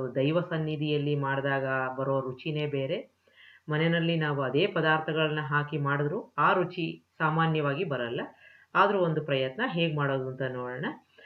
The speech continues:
ಒಂದು ತಟ್ಟೆಗೆ ಸ್ವಲ್ಪ ತುಪ್ಪ ಹಾಕ್ಕೊಂಡು ಸೌರಿ ಇಟ್ಕೋತಾ ಇದ್ದೀನಿ. ಇದು ಒಂದು ತಯಾರಿ, ಯಾಕೆಂದ್ರೆ ಆಮೇಲೆ ಸ್ವಲ್ಪ ಕೆಲ್ಸನ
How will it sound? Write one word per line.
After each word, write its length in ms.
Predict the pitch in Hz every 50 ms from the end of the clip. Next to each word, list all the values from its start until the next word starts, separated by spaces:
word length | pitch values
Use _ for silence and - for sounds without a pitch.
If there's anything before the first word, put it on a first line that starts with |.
| - _ -
ಒಂದು 160 | 196 202 190
ತಟ್ಟೆಗೆ 360 | - 190 180 180 - 233 220 208
ಸ್ವಲ್ಪ 280 | - 185 175 175 - 170
ತುಪ್ಪ 280 | 160 - 160 - - 160
ಹಾಕ್ಕೊಂಡು 560 | 147 135 139 131 - - - 127 135 143 190 269 285 - - _ _ _ _
ಸೌರಿ 360 | - 165 156 143 143 185 240 294 - - _ _ -
ಇಟ್ಕೋತಾ 420 | 165 170 165 147 147 143 143 139 127
ಇದ್ದೀನಿ. 280 | 123 123 131 151 214 294 330
ಇದು 140 | 220 156 156
ಒಂದು 200 | 151 151 147 147
ತಯಾರಿ, 440 | 147 151 131 127 135 135 131 135 196
ಯಾಕೆಂದ್ರೆ 440 | 247 226 156 156 - 160 156 151 151 143
ಆಮೇಲೆ 400 | 139 143 170 208 226 196 156 143 147
ಸ್ವಲ್ಪ 280 | 147 - 151 143 - 143
ಕೆಲ್ಸನ 440 | 143 147 143 147 143 - 160 147 160